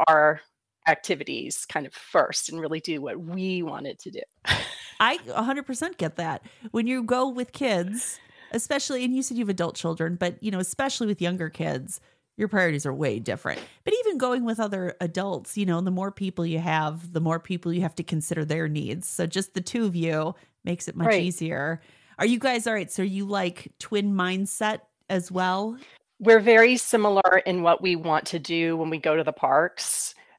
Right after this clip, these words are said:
Speaker 1: Um, so going with her was almost like going by myself <laughs> in some ways,
Speaker 2: <laughs>
Speaker 1: because it was like, there was no negotiation. You know, it's, uh, we're very aligned in our interests. She's, she's a great travel partner.
Speaker 2: Easy breezy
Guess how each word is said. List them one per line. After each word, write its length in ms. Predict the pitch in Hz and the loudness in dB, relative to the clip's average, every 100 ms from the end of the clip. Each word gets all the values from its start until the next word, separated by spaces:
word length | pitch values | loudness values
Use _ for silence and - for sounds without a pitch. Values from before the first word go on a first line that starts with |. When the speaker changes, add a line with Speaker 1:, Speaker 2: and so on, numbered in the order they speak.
| - | 0
Speaker 1:
Um, 320 | 170 147 139 - | 4 6 4 0
so 560 | - 220 196 185 - - | 4 6 6 4 0 2
going 320 | 220 214 226 | 4 6 4
with 100 | 208 | 2
her 280 | - - 190 | 0 0 2
was 180 | 175 165 | 2 2
almost 320 | 180 180 170 | 2 2 4
like 140 | 180 - | 2 2
going 220 | 165 170 160 | -2 -2 -2
by 40 | |
myself 540 | 156 175 - 175 - | -2 2 8 8 10
<laughs> 0 | |
in 100 | 349 | 6
some 280 | 233 - 262 - | 8 6 6 8
ways, 300 | 247 - - | 6 6 0
Speaker 2:
<laughs> 100 | - | 0
Speaker 1:
because 220 | 262 - | 0 2
it 100 | - | 0
was 280 | - - - - | -4 -6 2 4
like, 220 | - - - 480 339 - | 4 -2 -4 -4 -4 4
there 80 | 381 | 6
was 160 | - | 6
no 100 | 320 | 6
negotiation. 1040 | 285 - 214 233 - 175 180 - 180 165 190 - - 320 - | 6 6 6 6 2 4 4 6 6 6 2 -2 2 2 0
You 160 | 320 277 | -2 6
know, 240 | 208 165 | 8 8
it's, 220 | 185 165 254 | 4 4 4
uh, 60 | - - | 4 2
we're 260 | 208 196 185 | 2 2 4
very 480 | 196 190 185 175 | 6 8 8 6
aligned 920 | - 175 165 160 - 117 107 147 - - _ | 6 4 4 0 0 -4 -4 -8 -10 -10 _
in 160 | 180 165 | -2 2
our 100 | 160 | 2
interests. 720 | 151 139 143 - - - - | 2 0 2 2 0 -8 -6
She's, 280 | - 196 - | -4 -2 0
she's 220 | 220 202 | 0 2
a 60 | 185 | 2
great 320 | 180 170 - | 4 4 4
travel 280 | - 160 131 | 0 0 0
partner. 520 | 143 - 139 143 - | 0 0 -2 -2 -4
Speaker 2:
Easy 300 | 202 214 208 | -6 -4 -4
breezy 720 | 196 175 165 156 123 113 175 | 0 0 0 -4 -4 -4 -6